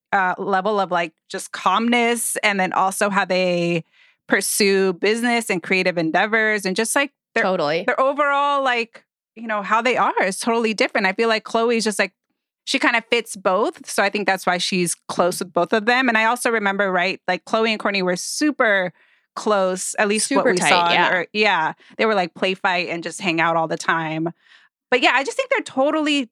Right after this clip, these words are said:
Speaker 1: they're different as far as, like, what they believe in and how they carry themselves.
Speaker 2: Definitely. Yeah, I think they have very separate personalities. And I think, again,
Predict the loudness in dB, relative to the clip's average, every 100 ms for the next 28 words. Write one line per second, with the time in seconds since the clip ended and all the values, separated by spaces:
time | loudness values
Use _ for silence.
0 | -2 -2 -2 -2 -2 -2 -4 -2 -4 0
1 | 0 0 0 -2 -2 -4 -2 -2 0 0
2 | 0 0 -2 -4 -4 -6 -6 -6 -6 -8
3 | -14 -6 -4 -4 -6 -8 -8 -10 -12 -18
4 | _ _ -20 -6 2 4 6 2 0 0
5 | 0 0 -2 0 2 2 0 0 0 0
6 | 0 -2 -2 -2 0 0 0 0 0 0
7 | 0 0 -2 0 0 -2 _ 0 0 -2
8 | -6 -10 -2 -2 0 2 2 0